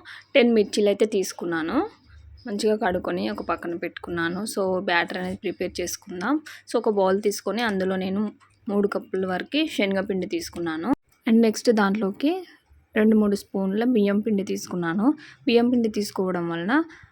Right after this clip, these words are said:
బజ్జీలు కొంచెం క్రిస్పీగా ఉంటాయి. So, ఎక్కువసేపు వరకు క్రిస్పీగా ఉంటాయి కాబట్టి, so,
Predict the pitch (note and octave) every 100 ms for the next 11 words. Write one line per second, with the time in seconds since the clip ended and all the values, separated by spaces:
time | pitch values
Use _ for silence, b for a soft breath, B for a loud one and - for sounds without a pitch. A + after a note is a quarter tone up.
0 | B B3+ G#3 G3+ G#3 A3 G#3 G3+ G#3+ G#3
1 | F#3+ - G3+ G3 G3+ F#3 F3 F3 E3+ A3
2 | C#4 A3+ F#3+ - G3 F#3+ A3+ F#3+ F3+ -
3 | C4+ D4 B B - G#3 - G#3 G#3 F#3+
4 | F3+ F3+ F3 E3+ E3+ E3+ - G#3+